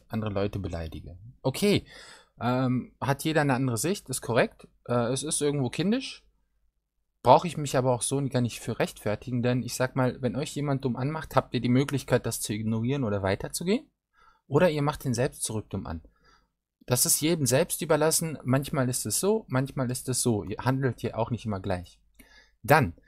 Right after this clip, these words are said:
hat er hier gesagt, dass ich seine Freundin angegriffen habe, aber zeigt hier nur eins, zwei, drei, vier, fünf, sechs Kommentare, die perfekt geschni-, also perfekt ausgeschnitten sind und die anderen, wo die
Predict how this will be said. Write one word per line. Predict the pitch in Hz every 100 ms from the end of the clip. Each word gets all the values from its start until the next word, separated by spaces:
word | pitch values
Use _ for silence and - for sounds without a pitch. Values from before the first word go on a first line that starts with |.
| _ _
hat | - -
er | 135
hier | 117 143
gesagt, | 151 135 147 - -
dass | 120 -
ich | 120
seine | 123 120 -
Freundin | - 160 165 110
angegriffen | 107 95 95 - 98
habe, | 104 123 -
aber | 131 120
zeigt | - - 147 - -
hier | 131
nur | 131 156 196 -
eins, | - 135 -
zwei, | - 127
drei, | 131 117 131
vier, | 143 - 135 139
fünf, | - 139 139 - - _ _
sechs | 107 120 170 - - - _ _ _ _ _ _ _ _ 135
Kommentare, | 131 127 120 117 123 156 113 127 -
die | 117 113
perfekt | 120 - 135 - - _ _ _ _ 123
geschni-, | - - 127 127
also | 107 101 92 _
perfekt | - 127 -
ausgeschnitten | 123 - 107 107 -
sind | 98 123
und | - 104
die | 87
anderen, | 120 135 123 110
wo |
die | 110 110 104